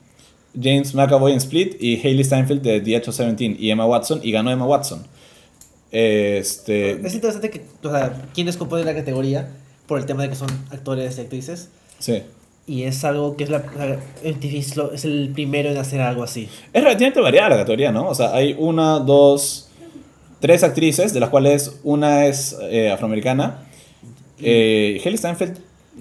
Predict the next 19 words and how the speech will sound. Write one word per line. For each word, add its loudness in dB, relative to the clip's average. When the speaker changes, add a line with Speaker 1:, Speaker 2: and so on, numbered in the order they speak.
Speaker 1:
no -6
sé, -2
creo -2
Speaker 2:
¿Qué -2
Speaker 1:
que 0
Speaker 2:
es? -2
Speaker 1:
también -4
tiene -2
algo 2
no 8
blanco. 0
Speaker 2:
<laughs> -4
Una -4
Speaker 1:
Y 4
Speaker 2:
antigua 0
Speaker 1:
los, 6
Speaker 2:
americana. 0
Speaker 1:
los 0
actores 4